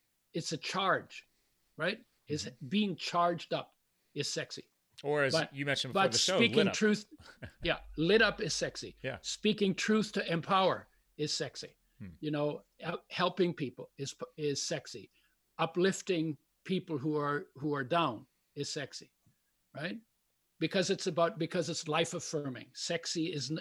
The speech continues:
Speaker 1: is, is less about getting laid than it is about life affirming.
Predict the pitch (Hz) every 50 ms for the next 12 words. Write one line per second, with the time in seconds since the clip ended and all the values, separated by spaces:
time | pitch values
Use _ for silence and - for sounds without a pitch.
0 | - - 160 147 139 - - - - 170 147 135 - - 143 - _ - 170 165
1 | 135 139 156 190 208 196 - - - _ - 160 143 135 147 147 143 147 - -
2 | - _ _ _ _ _ _ _ _ _ _ _ _ - 160 160 156 143 131 123
3 | 160 220 254 233 156 127 131 - - - 143 143 156 156 156 151 160 151 - 165
4 | 135 139 147 143 147 - _ _ _ _ _ _ _ _ _ _ _ _ _ _
5 | - 139 139 123 - 131 - - 127 107 95 -